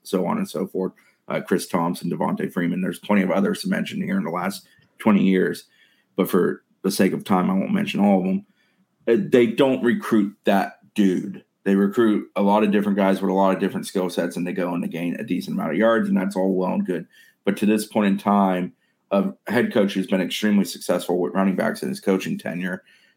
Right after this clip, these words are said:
as a head coach has not gone and added somebody to that room that is just a plain and simple dude in my estimation.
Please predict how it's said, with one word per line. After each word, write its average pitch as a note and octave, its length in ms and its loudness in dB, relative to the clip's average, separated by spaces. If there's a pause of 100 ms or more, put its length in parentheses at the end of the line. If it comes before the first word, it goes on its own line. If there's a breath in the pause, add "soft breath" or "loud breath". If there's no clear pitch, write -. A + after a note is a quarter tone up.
as F#2+ 140 2
a F2 80 0
head F#2 220 0
coach F#2+ 440 2 (280 soft breath)
has G2 180 4
not G2 480 2
gone F#2 520 2
and G#2 440 -2 (180)
added G2 520 2
somebody F2 400 0
to - 140 -2
that F#2 260 0
room F2+ 220 0
that F2+ 160 -2
is - 160 -4
just - 220 -4 (100)
a E2 320 -6
plain G2 280 2
and E2 160 -2
simple - 520 -6
dude F#2 460 -2
in F#2+ 180 -2
my E2+ 180 -4
estimation. - 680 -12